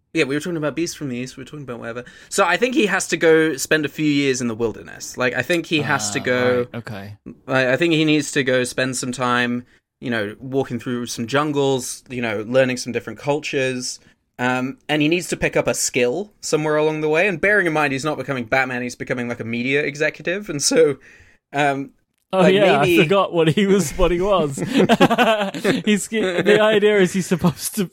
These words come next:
Speaker 2: start Disney. We've gone down a really peculiar path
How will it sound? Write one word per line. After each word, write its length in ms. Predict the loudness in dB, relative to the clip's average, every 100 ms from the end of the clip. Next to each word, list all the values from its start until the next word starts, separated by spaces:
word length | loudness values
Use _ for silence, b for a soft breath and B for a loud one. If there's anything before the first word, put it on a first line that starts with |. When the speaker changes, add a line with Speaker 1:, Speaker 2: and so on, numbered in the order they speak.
| -12
Speaker 2:
start 380 | 0 2 2
Disney. 340 | 4 4 2 -2 -2 B 0
We've 160 | 2
gone 180 | 4 2
down 220 | 4 4
a 40 | 4
really 440 | 4 4 4 2
peculiar 600 | 0 -6 0 4 6 4
path 520 | 2 0 2 0 -4